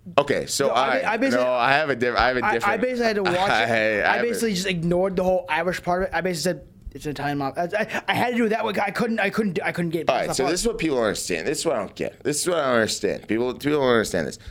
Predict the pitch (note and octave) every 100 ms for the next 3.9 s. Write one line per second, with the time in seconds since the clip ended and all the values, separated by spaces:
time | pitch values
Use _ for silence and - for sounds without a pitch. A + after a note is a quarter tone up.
0 | - D3 C3+ A2+ - - B2+ A#2 - -
1 | - - - - G2+ B2+ C3+ C3+ C#3 A#2
2 | G#2+ G#2+ G#2 E2 - - - - A2 G#2+
3 | F#2 - C3 A#2 D#2+ B1+ - -